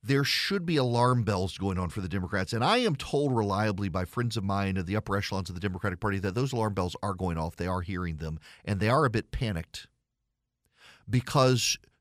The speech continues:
to woo those black voters and Hispanic voters back to the Democratic Party, they're going to alienate the white progressives who write the checks to the campaigns. Why?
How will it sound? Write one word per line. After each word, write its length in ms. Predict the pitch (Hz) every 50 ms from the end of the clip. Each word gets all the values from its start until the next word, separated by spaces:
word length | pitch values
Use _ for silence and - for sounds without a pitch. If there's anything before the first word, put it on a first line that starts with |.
| _ -
to 120 | - 143 123
woo 380 | 113 113 131 156 185 196 190
those 420 | 151 156 151 143 139 123 - - -
black 360 | - 127 127 120 123 120 -
voters 520 | - 117 107 104 101 98 98 98 95 -
and 120 | - 101 92
Hispanic 440 | 95 92 - - 127 120 113 104
voters 260 | - 107 95 95 90 -
back 280 | - 113 110 110 - -
to 80 | -
the 100 | 101 95
Democratic 460 | 87 107 98 98 - - 95 92 -
Party, 440 | - - 165 151 123 98 92 101 101 _ - _ _ _ _ _ -
they're 120 | - 104 92
going 260 | 85 117 135 147 139
to 200 | 117 - - -
alienate 580 | 123 127 131 131 110 101 90 92 92 - - -
the 80 | -
white 300 | 95 95 107 107 - -
progressives 540 | - - 82 - 113 117 - - 95 85 -
who 100 | - 104
write 240 | 82 95 104 101 - -
the 80 | - -
checks 440 | - - - 110 101 - - - -
to 60 | 90
the 80 | 90
campaigns. 480 | 85 - 95 92 90 - 135 110 90 -
Why? 540 | - - - 214 254 240 214 185 117 90